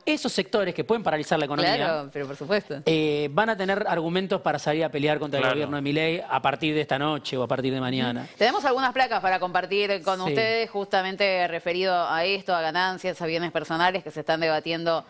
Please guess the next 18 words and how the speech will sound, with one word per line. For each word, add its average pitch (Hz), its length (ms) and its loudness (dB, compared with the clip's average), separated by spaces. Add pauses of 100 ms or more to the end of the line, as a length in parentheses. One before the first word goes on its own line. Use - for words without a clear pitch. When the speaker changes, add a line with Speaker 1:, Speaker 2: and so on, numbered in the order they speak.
(300)
Speaker 2:
en 160 560 0
la 165 140 2
Cámara 175 640 2
de 170 240 -2
Diputados. 139 760 -2 (320)
A 160 140 6
ver, 170 100 2
impuesto 220 280 -2
a 233 40 0
las 208 100 2
ganancias. 151 560 -2 (1700)
Ahí 160 160 2
tenemos, 156 340 0
ciento 226 180 0
noventa 185 280 -2
y 170 80 -4
cinco 175 300 -2
mil 254 360 -4